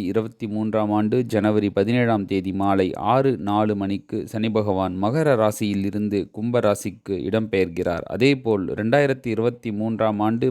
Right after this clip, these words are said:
பங்குனி மாதம் பதினைந்தாம் நாளான மார்ச் இருபத்தி ஒன்பதாம் தேதி வாக்கிய பஞ்சாங்கப்படியும் சனி பகவான் மகர ராசியில் இருந்து கும்ப ராசிக்கு பெயர்ச்சி அடைகிறார். சூரிய பகவானின் புத்திரரான சனி பகவான் நம் வாழ்வில் நாம்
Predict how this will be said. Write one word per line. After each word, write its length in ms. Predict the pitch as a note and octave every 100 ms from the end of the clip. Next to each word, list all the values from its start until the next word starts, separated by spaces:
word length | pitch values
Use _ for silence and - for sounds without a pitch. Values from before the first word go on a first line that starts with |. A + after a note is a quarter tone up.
| -
பங்குனி 360 | G#2+ A#2 C3 A2
மாதம் 300 | G#2 G2 F2+ G2
பதினைந்தாம் 540 | A2+ B2+ B2 A2 G2+ G2
நாளான 440 | G2+ G2+ G2+ F#2+ F2+ G2+
மார்ச் 280 | C3 - - _ -
இருபத்தி 340 | A2+ C3+ C3 A#2+ G#2
ஒன்பதாம் 400 | A2 A2 G#2 F#2+
தேதி 300 | G2 G2 F#2+ E2+
வாக்கிய 380 | - D#3 - C#3+ C3+
பஞ்சாங்கப்படியும் 960 | A#2 A2+ A#2 A2+ A2 G#2+ G#2 G2+ G2+ F2+ A2+
சனி 180 | A#2+ A#2
பகவான் 360 | A2 G2+ F#2+ F#2+
மகர 240 | G2+ A#2+ C3
ராசியில் 440 | A2+ G#2 G#2+ G2+ G#2+
இருந்து 200 | A#2 C#3 -
கும்ப 280 | A2 A2+ A2
ராசிக்கு 360 | G#2 F#2+ G2+ G2 G2+
பெயர்ச்சி 300 | G#2+ G#2 G#2
அடைகிறார். 460 | F#2+ F2+ F2+ F2 - - _ _ -
சூரிய 320 | D#3+ G3 G3 C#3+
பகவானின் 500 | B2 A#2+ A#2+ A2+ G2+
புத்திரரான 680 | A2 - D3+ D3 A#2 G#2 G2 F#2+
சனி 180 | A2 B2+
பகவான் 420 | A2+ G#2 F#2+ F2+ G2
நம் 140 | F#2+ F2
வாழ்வில் 420 | G#2+ C3+ C3 G#2 G2
நாம் 160 | F#2+